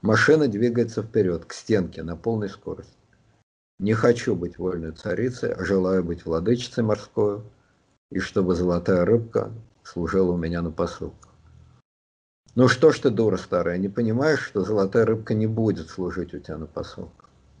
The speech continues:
Ты не можешь ее заставить. Ты же от нее зависишь, а не она от тебя. Зачем ты это делаешь? Головокружение от успеха.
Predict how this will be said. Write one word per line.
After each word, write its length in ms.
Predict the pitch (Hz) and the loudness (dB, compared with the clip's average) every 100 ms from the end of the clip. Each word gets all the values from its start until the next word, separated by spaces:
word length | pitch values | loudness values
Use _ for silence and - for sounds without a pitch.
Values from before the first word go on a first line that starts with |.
| - - - - - | -20 -20 -20 -20 -10
Ты 80 | - | -2
не 120 | 104 | 4
можешь 320 | 117 120 98 - | 6 6 4 0
ее 140 | 85 | -2
заставить. 520 | 80 95 - - 73 - _ _ - - _ _ _ _ _ _ _ _ - | -2 -4 -4 -4 -4 -8 _ _ -20 -20 _ _ _ _ _ _ _ _ 4
Ты 160 | 135 | 6
же 140 | 131 107 | 6 4
от 120 | - | 0
нее 200 | 90 82 | -6 -6
зависишь, 460 | 80 80 78 - - | -4 -6 -6 -10 -8
а 60 | |
не 100 | 90 | -4
она 280 | 95 101 101 | -2 -2 -4
от 140 | 87 | -6
тебя. 260 | - - 78 | -10 -10 -8
Зачем 380 | 85 95 - 98 | -4 -2 0 -2
ты 100 | - | -4
это 160 | - | -8
делаешь? 420 | 92 87 82 85 - _ _ _ _ _ _ _ _ _ - | -8 -8 -10 -14 -20 _ _ _ _ _ _ _ _ _ -8
Головокружение 720 | 113 131 143 147 151 175 160 | 2 4 4 4 4 4 2
от 140 | 147 - | -2 -6
успеха. 380 | - - 127 | -14 -6 -6